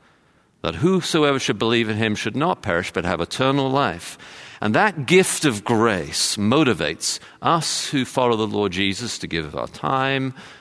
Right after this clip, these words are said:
of our money, of our service, of our gifts to other people, to our neighbors, to the world. And you see that now. The church is just doing extraordinary things out of love. The love that we have received from Christ, we then pour out to the world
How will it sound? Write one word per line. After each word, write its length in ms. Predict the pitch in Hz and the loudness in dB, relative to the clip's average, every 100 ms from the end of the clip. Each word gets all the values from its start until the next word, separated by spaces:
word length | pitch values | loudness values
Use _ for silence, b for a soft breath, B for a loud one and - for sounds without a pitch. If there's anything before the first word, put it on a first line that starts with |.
| B | B
of 100 | - | -8
our 140 | 71 80 | -4 -2
money, 580 | 95 120 123 123 123 B B - | 0 0 0 -2 -4 B B -10
of 140 | - | -6
our 100 | 69 | -4
service, 720 | - - 135 135 127 127 - | -4 0 2 2 0 -4 -6
of 180 | - 80 | -8 -6
our 200 | 76 80 | -4 -4
gifts 420 | 80 110 117 - | -2 -4 -2 -6
to 120 | - - | -6 -2
other 220 | 175 185 | 0 0
people, 400 | - 190 - - | 2 0 -2 -6
to 120 | - | -2
our 120 | 92 | 0
neighbors, 520 | 104 131 135 139 131 - B B - | 2 0 0 -2 -4 -10 B B -10
to 120 | 82 | -4
the 120 | 85 | -2
world. 480 | 104 120 127 127 117 B B | 0 0 -2 -4 -8 B B
And 100 | 101 | -2
you 80 | 117 | -2
see 240 | 117 - 131 | -2 0 0
that 160 | 110 | 0
now. 360 | 104 101 90 80 | 0 0 0 -2
The 80 | 85 | -2
church 680 | - - 143 85 - - | 0 2 2 0 -2 -6
is 160 | 80 - | -4 -6
just 480 | - 92 - - B B B B B B - | -4 -4 -4 -6 B B B B B B -10
doing 260 | 101 101 92 | -2 0 0
extraordinary 840 | - - - 165 156 131 107 90 | -2 -4 0 2 4 2 0 -2
things 560 | 85 - 110 80 71 76 | -4 -2 -2 -2 -4 -4
out 140 | 87 | -4
of 160 | 85 82 | -4 -2
love. 540 | 95 95 69 73 - | 0 2 0 -4 -6
The 120 | 90 87 | -4 0
love 540 | 113 156 151 139 - | 2 4 2 0 -6
that 140 | 123 | -4
we 80 | 113 | 0
have 120 | 101 | 0
received 380 | 92 - 104 90 | -2 -4 -4 -4
from 140 | 87 85 | -6 -6
Christ, 420 | - 82 82 - | -2 -2 -4 -4
we 100 | 90 | -2
then 140 | 87 | -2
pour 480 | - - 160 127 107 | -4 -6 -2 0 0
out 260 | 87 76 - | 0 -2 -6
to 100 | 92 | -8
the 100 | 82 | -4
world 380 | 90 85 80 | -2 -2 -6